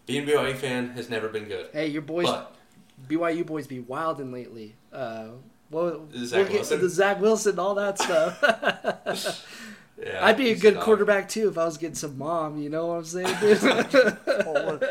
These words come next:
Speaker 3: pulling moms every other day.
Speaker 2: Uh,
Speaker 1: Oh,
Speaker 2: I'd have
Speaker 1: man.
Speaker 2: crazy incentive to get up and go to practice. <laughs>
Speaker 1: Okay, but as far as, like,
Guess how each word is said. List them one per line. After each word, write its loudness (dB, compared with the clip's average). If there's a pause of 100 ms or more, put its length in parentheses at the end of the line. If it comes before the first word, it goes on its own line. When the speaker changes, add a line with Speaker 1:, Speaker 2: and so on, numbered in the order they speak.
(340)
Speaker 3:
pulling -6
moms -6
every -4
other -4
day. -6 (260)
Speaker 2:
Uh, -6
Speaker 1:
Oh, 4
Speaker 2:
I'd 6
have 2
Speaker 1:
man. -10
Speaker 2:
crazy 0
incentive -4
to -12
get -6
up -4
and -14
go -4
to -6
practice. -10 (500)
<laughs> -8 (1160)
Speaker 1:
Okay, 0
but -4 (500)
as -4
far -4
as, -6 (200)
like, -12